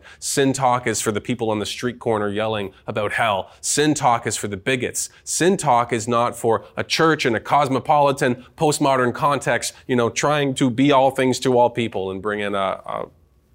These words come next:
pluralistic world. If that's how you feel, I can really sympathize with that. There's been plenty of weird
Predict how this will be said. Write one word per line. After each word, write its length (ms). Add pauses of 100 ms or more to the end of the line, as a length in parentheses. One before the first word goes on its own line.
(160)
pluralistic 640
world. 340 (1500)
If 320
that's 340
how 160
you 200
feel, 520 (1080)
I 140
can 180
really 240
sympathize 600
with 140
that. 260 (760)
There's 120
been 180
plenty 320
of 120
weird 540